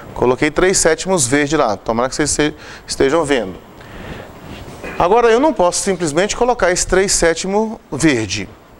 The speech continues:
né? Sem, sem compensar ele. Eu preciso colocar aqui um número um com um disfarce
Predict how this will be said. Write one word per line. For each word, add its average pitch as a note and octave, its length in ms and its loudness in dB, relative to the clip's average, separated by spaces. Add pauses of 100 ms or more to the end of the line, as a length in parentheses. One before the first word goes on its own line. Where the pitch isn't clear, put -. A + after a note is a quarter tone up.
(120)
né? F#3 420 0
Sem, D3 320 0
sem C#3+ 280 -2
compensar F3 680 2
ele. A#2+ 320 0 (760)
Eu D3+ 120 4
preciso F3+ 600 2 (240)
colocar D3+ 500 2
aqui F3+ 400 0 (260)
um D3 160 2
número G3 560 6 (160)
um B3+ 340 6 (600)
com D3+ 160 2
um D#3+ 180 4
disfarce F3 1040 2